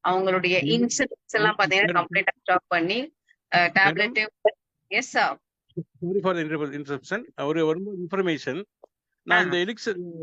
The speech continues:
Speaker 2: my dear friends, இந்த எலிக்சர் மிக்ஸ் நான் யூஸ் பண்றதுக்கு முன்னாடி பாத்துட்டீங்கன்னு சொன்னா, நான் இன்சுலின் டேக்கரா தான் இருந்தேன். இன்சுலின், அப்புறம் அது மட்டும் கிடையாது, டேப்லெட், சுகருக்காக நான் டேப்லெட் எடுத்துட்டு தான் இருந்தேன். அதே மாதிரி பி பிக்கு நான் டேப்லெட் எடுத்துட்டு இருக்கிற ஒரு நபர் தான். இன்னைக்கு லெவல்ல,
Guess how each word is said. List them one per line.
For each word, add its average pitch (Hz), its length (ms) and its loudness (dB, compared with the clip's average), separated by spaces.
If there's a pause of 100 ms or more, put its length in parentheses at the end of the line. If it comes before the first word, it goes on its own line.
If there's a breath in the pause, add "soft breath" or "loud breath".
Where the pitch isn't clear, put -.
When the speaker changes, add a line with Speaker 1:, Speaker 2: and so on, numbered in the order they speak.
(120)
Speaker 2:
my 170 140 -4
dear 208 140 0
friends, 202 340 -4
இந்த 175 160 -4
எலிக்சர் 220 360 -4
மிக்ஸ் 220 220 -8
நான் 185 200 -4
யூஸ் 208 180 -6
பண்றதுக்கு 190 380 -4
முன்னாடி 170 320 -4
பாத்துட்டீங்கன்னு 151 520 -4
சொன்னா, 156 220 -4 (240)
நான் 156 140 -6
இன்சுலின் 190 480 -4
டேக்கரா 151 340 0
தான் 139 120 -4
இருந்தேன். 113 300 -8 (520)
இன்சுலின், 175 460 -2 (100)
அப்புறம் 151 280 -2
அது 147 100 -6
மட்டும் 156 220 -6
கிடையாது, 151 340 -4 (140)
டேப்லெட், 160 420 -2 (200)
சுகருக்காக 156 560 -6
நான் 190 180 -8
டேப்லெட் 151 360 -4
எடுத்துட்டு 139 320 -6
தான் 139 100 0
இருந்தேன். 147 260 -4
அதே 147 180 -6
மாதிரி 143 180 -8
பி 143 120 -2
பிக்கு 156 260 -6
நான் 147 120 -6
டேப்லெட் 135 380 -4
எடுத்துட்டு 127 280 -6
இருக்கிற 120 200 -8
ஒரு 117 120 -4
நபர் 113 300 -6
தான். 135 240 -4 (760)
இன்னைக்கு 214 400 0
லெவல்ல, 156 380 0